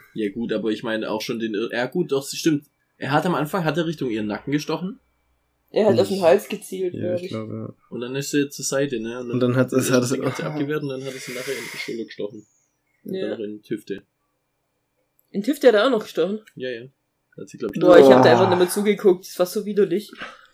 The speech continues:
Speaker 2: Der, der ganze Aufzug war dann ja rot.
Speaker 1: Und
Speaker 3: Ja.
Speaker 1: geschmiert, ja.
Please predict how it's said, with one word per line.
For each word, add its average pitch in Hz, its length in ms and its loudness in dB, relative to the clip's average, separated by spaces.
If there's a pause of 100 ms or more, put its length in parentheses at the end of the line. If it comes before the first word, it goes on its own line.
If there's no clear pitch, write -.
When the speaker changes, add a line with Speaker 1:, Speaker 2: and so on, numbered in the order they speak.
(180)
Speaker 2:
Der, 196 80 -10 (960)
der 190 140 -2
ganze 185 280 -4
Aufzug - 340 0
war 107 100 -4
dann 135 140 -2
ja 120 120 -6
rot. - 480 -10 (1000)
Speaker 1:
Und 104 160 -14
Speaker 3:
Ja. 110 300 -2
Speaker 1:
geschmiert, 101 340 -10
ja. 104 160 -10